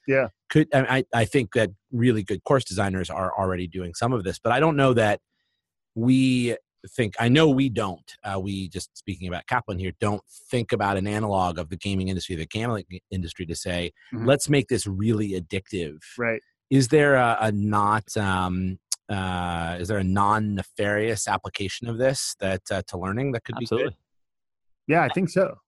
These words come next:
Speaker 1: Yeah, I mean, I, I think, like, the, and I, I think we're gonna talk a little bit about, uh, you know, uh, blockbuster moocs and, uh, which, uh, which ones are, uh, are drawing the, the most, uh, the most
Speaker 2: Stay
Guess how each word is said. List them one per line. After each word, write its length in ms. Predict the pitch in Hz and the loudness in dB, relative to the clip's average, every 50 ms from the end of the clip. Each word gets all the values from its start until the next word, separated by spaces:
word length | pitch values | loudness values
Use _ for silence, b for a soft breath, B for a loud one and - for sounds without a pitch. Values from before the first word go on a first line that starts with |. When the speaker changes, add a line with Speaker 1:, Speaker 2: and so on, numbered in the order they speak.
| _ - | _ 2
Speaker 1:
Yeah, 180 | 147 165 175 | 2 4 4
I 60 | 147 147 | 4 4
mean, 160 | 156 160 156 | 4 6 6
I, 120 | 151 151 139 | 4 4 4
I 60 | 147 151 | 2 2
think, 220 | - 190 190 - | 2 2 2 2
like, 180 | 156 139 123 - | 2 0 0 0
the, 520 | - 139 139 135 135 135 135 135 135 123 - _ _ _ _ _ _ _ _ _ _ _ _ _ _ _ _ - - | 2 4 6 6 6 6 4 4 2 0 -6 _ _ _ _ _ _ _ _ _ _ _ _ _ _ _ _ -6 0
and 220 | 147 151 151 143 139 | 2 4 4 6 6
I, 140 | 139 147 - - | 4 2 2 0
I 40 | |
think 200 | 127 - 175 160 | 0 0 0 2
we're 100 | 147 151 | 2 2
gonna 180 | 147 143 139 131 | 2 4 2 2
talk 300 | 117 - 143 139 127 - | 2 2 2 2 2 0
a 20 | |
little 160 | 135 139 135 131 | 0 0 0 0
bit 140 | 117 135 | 0 0
about, 440 | 131 120 113 123 120 120 120 120 123 | -2 0 0 0 2 2 2 2 0
uh, 520 | 127 123 117 117 113 113 110 110 110 113 110 - | 0 0 0 2 2 2 0 0 -2 -2 -4 -4
you 140 | - 139 127 | -4 -2 0
know, 340 | 120 113 110 110 107 - - - | 0 0 0 -2 -4 -6 -8 -6
uh, 300 | 120 113 107 104 104 101 101 - - | -6 -4 -4 -4 -6 -8 -10 -6 -2
blockbuster 560 | 131 135 135 - - 143 127 - - 127 117 | -2 -2 -2 0 0 0 0 0 -2 -4 -2
moocs 400 | 113 117 127 139 143 143 - - - - - - - 202 - | -2 0 2 0 0 0 -4 -14 -14 -16 -16 -18 -16 -8 -2
and, 280 | 135 127 123 117 117 | -2 0 0 0 0
uh, 380 | 120 113 113 113 110 110 110 110 | 0 2 2 2 2 2 0 0
which, 540 | 117 120 113 120 131 131 127 - - - - | -2 -4 -2 -2 -2 -2 -2 -6 -10 -4 0
uh, 440 | 135 123 120 117 117 113 113 117 113 113 | 2 2 2 2 2 2 2 0 0 -2
which 360 | 120 123 131 139 135 - - | -2 0 0 0 0 -2 -4
ones 400 | 139 135 131 131 131 131 113 98 | -2 0 0 2 2 0 0 0
are, 460 | 131 127 127 127 123 123 123 123 113 | 0 2 2 2 2 2 2 0 0
uh, 440 | 104 123 117 117 117 113 117 110 - - b b b b b b b b - | 0 0 2 2 2 2 0 -2 -4 -8 b b b b b b b b -4
are 180 | - 139 131 127 | 0 2 2 2
drawing 440 | 117 107 139 139 139 139 135 131 127 | 2 2 4 4 4 4 4 4 4
the, 300 | 127 123 123 120 120 113 113 | 4 4 4 2 2 0 0
the 80 | 123 | 0
most, 400 | 123 127 127 127 117 - - - | 2 2 2 2 0 -2 -4 -2
uh, 340 | 127 123 120 117 117 117 113 | 0 2 2 2 2 0 0
the 60 | 110 123 | 0 2
most 220 | 135 135 120 - | 2 2 0 0
Speaker 2:
Stay 60 | - | -4